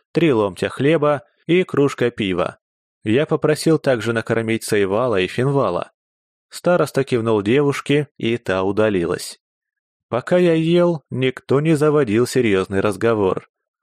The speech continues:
Староста и Васко обсудили несколько моментов о патрулировании, спросили мнение потлатого старика, затем обменялись ещё несколькими фразами. «Ко мне никто не лез,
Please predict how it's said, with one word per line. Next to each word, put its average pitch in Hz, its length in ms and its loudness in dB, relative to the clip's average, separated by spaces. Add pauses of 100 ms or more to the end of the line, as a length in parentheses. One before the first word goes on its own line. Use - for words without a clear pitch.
(200)
Староста 127 640 -2
и 98 120 2
Васко 98 540 -2 (160)
обсудили 143 600 -2
несколько 131 480 -2
моментов 107 520 -4
о - 120 -4
патрулировании, 113 960 0 (380)
спросили 147 540 -2
мнение 104 440 -2
потлатого 107 560 -2
старика, 117 640 -2 (340)
затем 143 400 0
обменялись 117 600 -2
ещё 143 220 0
несколькими 147 520 0
фразами. 95 640 -2 (460)
«Ко 104 180 -2
мне 107 300 0
никто 107 340 0
не 101 140 0
лез, 98 400 -2